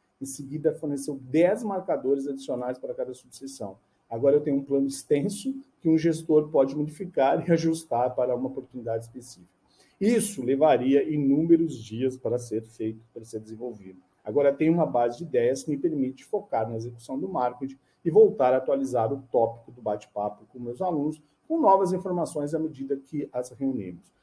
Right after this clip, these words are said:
Lógico, gente, você não pode achar que a visão do aplicativo, da interface da inteligência artificial é a definitiva.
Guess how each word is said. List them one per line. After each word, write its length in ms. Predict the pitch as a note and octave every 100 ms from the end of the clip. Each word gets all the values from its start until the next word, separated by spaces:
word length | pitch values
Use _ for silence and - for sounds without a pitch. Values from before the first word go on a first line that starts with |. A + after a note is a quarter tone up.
| _ _ -
Lógico, 500 | B2+ C3 A2 - F2+
gente, 340 | F#2+ F#2 F2+ _ _ _ _ F#2 F2 _
você 260 | G#2 - C3
não 280 | C3+ A#3 -
pode 340 | C#3+ B2 A#2+
achar 460 | A#2+ A2+ - G2+ -
que 80 | G2
a 20 |
visão 440 | G#2+ A2 C3 F#3+
do 140 | C3 A2
aplicativo, 640 | - G2+ G#2+ - G#2+ A2+
da 120 | G#2+
interface 600 | G2+ G#2+ - G2 G2 -
da 80 | F#2
inteligência 460 | F#2+ F#2 G2 G2 -
artificial 460 | - - A2 C#3
é 160 | E3 F#3+
a 60 | G#3+
definitiva. 680 | A3 A3+ A#3 - C3 -